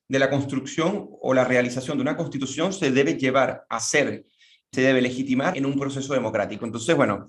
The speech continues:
bajo esa idea, eh, se dice, bueno, entonces tenemos algo pendiente, y el pendiente es cambiar la Constitución. ¿Por qué? Porque la Constitución representa el marco institucional en el que el, el gobierno militar,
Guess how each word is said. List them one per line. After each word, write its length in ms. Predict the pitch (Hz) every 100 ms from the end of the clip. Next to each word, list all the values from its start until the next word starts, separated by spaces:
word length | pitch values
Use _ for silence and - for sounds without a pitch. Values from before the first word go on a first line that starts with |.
| _
bajo 280 | - 123 123
esa 180 | 139 180
idea, 480 | 165 143 143 - - _ _ _
eh, 160 | 131 123
se 120 | 143
dice, 200 | 156 165
bueno, 320 | 180 143 - -
entonces 260 | - 147
tenemos 300 | 151 147 156
algo 160 | 160 147
pendiente, 600 | 143 123 127 - - -
y 100 | -
el 80 | 127
pendiente 440 | 131 131 143 147
es 100 | 180
cambiar 240 | 180 139 131
la 100 | 147
Constitución. 440 | 135 123 120 123
¿Por 100 | 143
qué? 60 | 165
Porque 220 | 165 135
la 100 | 131
Constitución 560 | 143 170 190 175 175 175
representa 840 | 170 165 165 - 139 139 165 - _ _ _
el 320 | - 131 131 123
marco 340 | 147 175 175
institucional 760 | 165 - 147 143 139 135 160 175
en 100 | 143
el 240 | 131 127 -
que 80 | 123
el, 160 | 123 -
el 520 | 120 117 110 107 117
gobierno 280 | 127 131 175
militar, 540 | 165 170 160 185 -